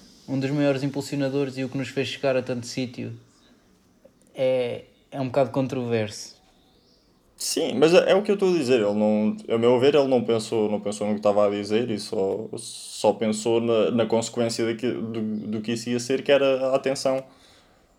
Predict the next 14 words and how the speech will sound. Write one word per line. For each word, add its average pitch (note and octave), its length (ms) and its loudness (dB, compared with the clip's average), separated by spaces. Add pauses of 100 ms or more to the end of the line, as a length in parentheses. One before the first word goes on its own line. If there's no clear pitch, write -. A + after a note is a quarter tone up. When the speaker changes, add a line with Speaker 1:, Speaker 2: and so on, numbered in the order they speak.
(640)
Speaker 2:
E G2+ 100 -14
cagou. G2 420 -4 (1300)
Speaker 1:
Então, D3 420 0
agir E3 580 0
uma F3 260 0
pita E3 360 -2
frustrada C#3 840 -2
de A#2 320 -10
treze C3+ 480 -2
anos E3 320 -4
a E3 80 -2
precisar E3 400 -4
de D3+ 120 -10
pila. A#2 520 -2